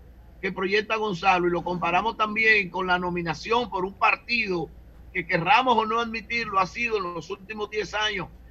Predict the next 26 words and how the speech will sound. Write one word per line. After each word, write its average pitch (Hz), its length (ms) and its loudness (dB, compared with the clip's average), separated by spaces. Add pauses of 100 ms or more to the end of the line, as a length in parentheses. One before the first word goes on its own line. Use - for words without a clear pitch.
(140)
el 170 160 -4
partido 202 380 0
más 202 220 -2
fuerte 214 340 0
con 170 160 -6
que - 80 -18
cuenta 185 240 -8
el 175 60 -4
sistema 190 320 -6
de 190 40 -10
partidos 196 280 -6
de 190 80 0
la 180 60 -2
República 196 260 -10
Dominicana, 185 580 -6 (480)
nos 165 200 -2
damos 190 340 2
cuenta 156 600 -4 (540)
de 170 120 -4
que 175 120 -4
Gonzalo 170 540 -4
Castillo 165 440 -6
tiene 196 420 -8
todas 185 300 -4
las 180 120 0
posibilidades, 147 880 -6